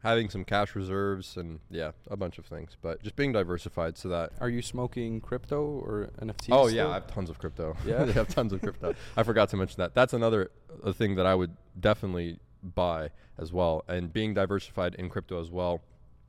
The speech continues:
Speaker 1: having, like, obviously Bitcoin and Ethereum as most of it, and then having, like, a part of your bag, maybe ten or fifteen percent for, like, meme coins and, like,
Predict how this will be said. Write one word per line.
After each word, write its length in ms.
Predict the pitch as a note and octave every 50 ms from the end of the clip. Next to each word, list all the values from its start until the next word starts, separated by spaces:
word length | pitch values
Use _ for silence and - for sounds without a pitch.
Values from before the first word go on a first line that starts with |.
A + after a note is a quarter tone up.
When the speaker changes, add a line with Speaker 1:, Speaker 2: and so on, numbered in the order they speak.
| - - - - - - - - - -
Speaker 1:
having, 340 | - F#2+ F#2 F#2+ F2+ F2 F2
like, 160 | E2+ D#2 - -
obviously 340 | F#2 F2+ F2 - - F2
Bitcoin 380 | D#2 - F2 - - F#2 F2 E2+
and 100 | D#2+ D#2
Ethereum 480 | D2+ - - F2 F2+ F2+ F2+ G2 A2 G#2 - - - - - - - - - - - - _ - - - -
as 220 | F2 F2+ F#2 E2 F2
most 320 | F2+ F#2 G2+ G#2 - -
of 120 | A#2+ A2
it, 180 | B2+ B2+ B2+ -
and 140 | G#2+ G#2 G2+
then 120 | G2 F2+
having, 320 | F2+ G2+ G2 F#2 F#2+ F#2 F2+
like, 200 | F2 E2+ D#2+ D2+ - _ - - - - - - - - - - -
a 60 | G2
part 240 | - - G2+ F#2+ F#2
of 80 | F#2 E2+
your 80 | F2
bag, 260 | E2 E2+ F2 F2 F2+ E2+
maybe 200 | F2 E2+ F2 E2
ten 200 | - - F#2 F2+
or 60 | E2
fifteen 300 | - F#2+ - - F#2 E2
percent 420 | - F2+ - - F2+ E2+ D2+ -
for, 120 | - F#2 E2+
like, 300 | E2 D#2+ D2+ D2 - - - - - -
meme 320 | E2+ F2 F2 F2+ E2+ E2 D#2+
coins 460 | - - F2+ E2+ E2+ E2 E2 E2 E2+
and, 140 | E2 E2+ E2
like, 300 | D#2+ D2+ - - -